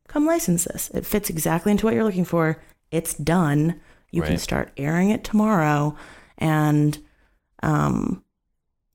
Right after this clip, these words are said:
Speaker 1: that is, that is a big selling piece right now in the digital space of, like,
Speaker 2: Mm-hmm.
Speaker 1: you don't have to wait the nine months until this
Speaker 2: Sure.
Speaker 1: is in your hands.
Speaker 2: Yeah.
Speaker 1: And it,
Speaker 2: And it, we already have those nightmares.
Speaker 1: Yeah.
Speaker 2: Right. Things have already exploded. We
Speaker 1: Mm-hmm.
Speaker 2: did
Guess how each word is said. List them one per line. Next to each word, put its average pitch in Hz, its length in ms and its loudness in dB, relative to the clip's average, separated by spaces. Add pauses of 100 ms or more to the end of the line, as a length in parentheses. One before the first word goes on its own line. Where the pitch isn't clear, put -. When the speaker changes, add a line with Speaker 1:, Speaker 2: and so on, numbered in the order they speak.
(260)
Speaker 1:
that 170 300 0
is, 165 320 0
that 175 260 2
is 165 140 2
a 165 60 2
big 147 400 -2
selling 143 300 0
piece - 220 -4
right 62 100 -4
now - 80 -4
in - 60 -4
the - 60 -4
digital - 260 -6
space - 400 -6
of, - 80 -4
like, 147 200 0
Speaker 2:
Mm-hmm. 78 300 -12
Speaker 1:
you - 60 -2
don't 220 100 2
have 220 120 0
to 208 60 2
wait 226 180 0
the 190 60 0
nine 147 260 2
months 143 400 -2 (200)
until 147 260 0
this 147 120 0
Speaker 2:
Sure. 147 60 -4
Speaker 1:
is 147 60 0
in 135 100 -2
your 131 100 -6
hands. 104 420 -6
Speaker 2:
Yeah. 73 180 -8 (340)
Speaker 1:
And 165 160 0
it, 160 100 -2
Speaker 2:
And 90 180 2
it, - 200 -2 (140)
we 95 180 2
already 87 220 4
have 85 120 -2
those 85 160 0
nightmares. 80 440 -2 (180)
Speaker 1:
Yeah. 185 160 -2 (200)
Speaker 2:
Right. 85 220 -10 (160)
Things 90 220 -6
have 85 80 -6
already 80 200 -2
exploded. 78 580 -6 (120)
We - 140 -2
Speaker 1:
Mm-hmm. 202 160 4
Speaker 2:
did 262 80 2